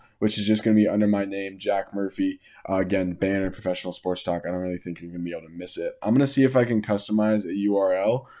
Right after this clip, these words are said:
so that way it can just be, like, youtube dot com slash professional sports talk or whatever the hell it might be. That way it'll be easier for you guys to access all that kind of stuff, and I'm hoping to get uploaded on there more.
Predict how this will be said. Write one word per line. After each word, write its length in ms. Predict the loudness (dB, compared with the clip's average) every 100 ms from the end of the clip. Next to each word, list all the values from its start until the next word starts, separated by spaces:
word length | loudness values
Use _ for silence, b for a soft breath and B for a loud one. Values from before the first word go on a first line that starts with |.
| _
so 180 | 2 4
that 220 | 4 4
way 200 | 4 4
it 100 | 4
can 120 | 2
just 180 | 0 2
be, 160 | 2 4
like, 240 | 2 0
youtube 280 | 2 2 2
dot 200 | 0 0
com 240 | -2 -2 -2
slash 260 | -2 -4
professional 400 | -6 -6 -6 -8
sports 280 | -4 -2 0
talk 280 | 0 0 0
or 160 | -4
whatever 320 | -2 0 0 -2
the 80 |
hell 160 | -6 -4
it 80 | -6
might 180 | -6 2
be. 240 | 4 2 b b b b -20 _ _ _ 4
That 240 | 6 8
way 160 | 8 8
it'll 100 | 6
be 100 | 6
easier 320 | 4 4 4
for 120 | 2
you 100 | 0
guys 220 | 0 -2 -6
to 180 | -6 -6
access 420 | -6 -6 -4 -6 -4
all 220 | -4 -4
that 180 | -4 -8
kind 160 | -10
of 80 | -10
stuff, 380 | -6 -4 -6 -10
and 140 | -6 -6
I'm 80 |
hoping 260 | -2 -2 -2
to 60 | -2
get 200 | -2 -4
uploaded 420 | -6 -6 -6 -8
on 200 | -12 -10
there 160 | -10 -10
more. 360 | -8 -4 -4